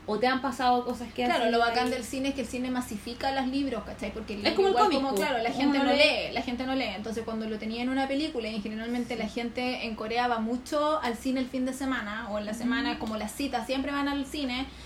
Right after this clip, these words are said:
Speaker 2: entonces las parejas van y, claro, pues les mostráis una realidad que en realidad quizás ellas no, no estaban conscientes de, y en algún momento dicen no más,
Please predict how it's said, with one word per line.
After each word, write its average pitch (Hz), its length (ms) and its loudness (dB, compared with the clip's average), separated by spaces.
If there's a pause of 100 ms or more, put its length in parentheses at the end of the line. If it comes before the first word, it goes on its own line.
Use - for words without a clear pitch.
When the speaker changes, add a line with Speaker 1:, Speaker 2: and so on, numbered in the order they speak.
Speaker 2:
entonces 220 240 -2
las 220 140 -2
parejas 240 400 -2
van 294 180 2
y, 320 60 -4
claro, 226 280 -2
pues 190 140 -6
les 208 140 -2
mostráis 220 580 -2
una 240 120 0
realidad 233 520 0
que 240 120 -4
en 220 100 -8
realidad 226 280 -4
quizás 233 240 -6
ellas 233 220 -2
no, 226 280 -6
no 226 80 -4
estaban 247 400 0
conscientes 277 680 -2
de, 311 100 2 (540)
y 220 60 -2
en 226 80 0
algún 226 180 -2
momento 240 320 -4
dicen 226 320 -2
no 226 140 -4
más, 311 340 0